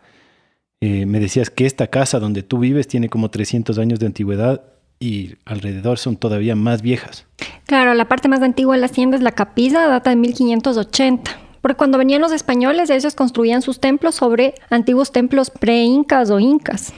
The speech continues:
Speaker 1: Ujú.
Speaker 2: Entonces ellos construyen la iglesia lo primerito, como para decir, porque recordemos que cuando venían eran encomiendas. Se les encomendaba venir a cristianizar, entonces lo más importante era la iglesia. Y esta parte es la parte de atrás,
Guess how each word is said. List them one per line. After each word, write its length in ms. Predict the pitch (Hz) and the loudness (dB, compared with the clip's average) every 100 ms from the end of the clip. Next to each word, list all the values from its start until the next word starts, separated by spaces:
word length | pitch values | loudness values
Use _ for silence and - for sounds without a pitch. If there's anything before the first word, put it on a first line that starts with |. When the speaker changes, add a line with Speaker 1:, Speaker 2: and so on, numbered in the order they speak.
| - | -12
Speaker 1:
Ujú. 280 | 107 - 226 | -12 -4 -2
Speaker 2:
Entonces 420 | 214 233 226 254 | 0 0 0 2
ellos 320 | 240 254 277 | 2 2 0
construyen 480 | 247 220 240 262 262 | -2 0 2 2 2
la 60 | |
iglesia 320 | 226 208 233 285 | 2 0 2 0
lo 80 | |
primerito, 440 | 226 214 202 240 226 | 2 0 2 0 0
como 220 | 202 190 | -2 0
para 160 | 190 180 | 0 0
decir, 300 | 185 240 240 | 0 -2 -2
porque 380 | 233 226 208 - | -2 0 -2 -2
recordemos 520 | - 240 240 254 285 294 | -4 0 2 4 2 -2
que 120 | - | -4
cuando 180 | 233 208 | 0 0
venían 460 | 208 233 262 262 | 2 2 2 0
eran 340 | - 214 220 226 | 0 0 0 0
encomiendas. 800 | 208 180 185 254 226 165 - - - | 0 0 0 0 0 -4 -8 -18 -20
Se 140 | - 208 | -10 -6
les 140 | 196 | -4
encomendaba 760 | 190 180 185 185 180 214 262 247 | -4 -2 -2 0 0 2 2 0
venir 280 | 220 190 220 | 0 0 0
a 80 | |
cristianizar, 680 | 233 214 - 208 185 - 226 | -2 -6 -2 -2 -2 -2 -2
entonces 260 | 196 208 196 | -2 -4 -4
lo 60 | |
más 160 | 196 196 | -2 -2
importante 460 | 240 220 208 196 214 | -4 -6 -4 -4 -2
era 100 | 202 | -2
la 80 | |
iglesia. 500 | 175 175 190 190 - - _ | -2 0 -2 -2 -14 -20 _
Y 160 | 294 294 | 2 4
esta 260 | 302 302 | 2 0
parte 360 | 359 277 277 285 | 0 0 2 0
es 60 | 254 | 2
la 160 | 240 | 0
parte 220 | 233 226 | 0 0
de 80 | 262 | 0
atrás, 360 | 247 247 247 | 0 0 0